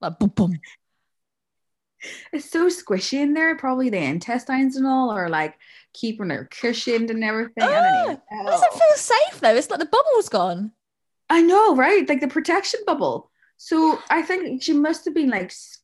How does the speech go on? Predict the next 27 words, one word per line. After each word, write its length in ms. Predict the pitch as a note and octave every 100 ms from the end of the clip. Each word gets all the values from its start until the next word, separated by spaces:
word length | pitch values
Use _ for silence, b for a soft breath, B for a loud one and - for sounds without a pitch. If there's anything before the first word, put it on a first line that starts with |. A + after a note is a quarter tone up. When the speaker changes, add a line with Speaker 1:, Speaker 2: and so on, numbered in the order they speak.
| _
Speaker 2:
getting 280 | A3+ G3+ G3+
squashed 680 | - - - F#3 B3+ -
or 60 | F4+
something. 380 | F#4+ F#4+ F#4+ F4+
I 120 | B3+
don't 140 | C4+
even 240 | A#3 F#3+ C#3+
know. 320 | C#3 F#3 C4 _ _ _ _ _ _ _ _ _ _ _ _ _ _ _
But 320 | G#3+ - G#3+
the, 100 | -
I, 140 | - A#3 A3 G#3+
I 40 |
don't 140 | C#4 B3+
think 120 | G#3+
it 40 |
would 80 | G3+
have 60 | G3
been 160 | F#3
very 260 | G3 D#3+ E3
safe 240 | - E3
to 60 | -
keep 160 | - E3+
her 80 | D#3+
in 100 | D#3
there 160 | D3+
any 280 | - D3 D3+
longer. 480 | D3+ C3+ D3 G#3 A3+